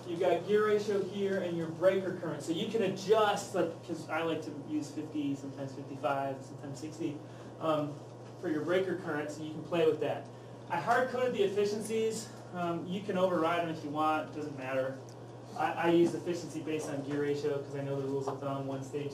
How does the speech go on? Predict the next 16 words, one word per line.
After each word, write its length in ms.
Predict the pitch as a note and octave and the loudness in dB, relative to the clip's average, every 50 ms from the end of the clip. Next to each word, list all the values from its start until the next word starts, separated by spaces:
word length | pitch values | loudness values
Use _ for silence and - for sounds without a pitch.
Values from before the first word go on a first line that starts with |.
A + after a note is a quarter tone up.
| - - | -8 -8
two 100 | D3 C#3 | -10 -8
stage, 300 | - - C#3 C3+ C3 - | -6 -4 -2 -2 -2 -2
three 240 | - - C#3+ C#3 | -4 -8 -8 -8
stage. 320 | - - C#3 C#3 C3+ C3+ C3 - - - - - - - - - - - - - | -6 -6 -4 -2 -2 -2 -2 -4 -8 -12 -12 -14 -14 -14 -14 -14 -14 -14 -12 -6
Um, 360 | - E3+ E3 E3 E3 D#3 D#3 C#3+ - - - - - - - - - - - - - - - - - - - - - - - - - - - - - - - - - - - - - | 0 2 4 6 6 6 4 2 -4 -8 -10 -12 -14 -14 -14 -14 -14 -14 -14 -14 -14 -14 -14 -14 -14 -14 -14 -14 -14 -14 -14 -14 -14 -14 -14 -14 -14 -14 -14 -14 -14 -14 -12 -6 -4
again, 280 | F3 E3+ F#3 F#3 F3+ | -2 0 2 0 2
max 240 | F#3 G3 G3+ G3 G3 - | 2 2 2 2 0 0
power, 480 | - G3 G3 F#3+ F#3+ F#3 F#3 F#3+ F#3 | 2 2 4 6 6 4 4 2 2
speed 280 | - - - G#3 G#3 G#3 | -2 -6 -6 -2 0 0
at 120 | G#3 - | 0 0
max 240 | - F3+ F3+ F3 - | 0 -2 -4 -6 -8
power, 480 | - F#3+ F3+ F3 F3 F3 E3+ F3 E3+ F3 - - - - - - - - - - | -6 -2 0 0 2 0 0 -2 -4 -6 -8 -10 -12 -14 -14 -14 -14 -14 -14 -16
stall 420 | - - G#3+ G3+ G3+ G#3 G#3+ G#3 | -6 0 2 4 4 4 4 2
current, 320 | - A3+ A3 G#3+ G#3+ G3+ F#3+ F3+ | 0 -4 -4 -4 -4 -4 -6 -6
and 100 | E3 D#3 D#3 - - - | -6 -6 -8 -10 -10 -8
free 220 | - F#3+ F#3 F3+ | -6 -6 -6 -6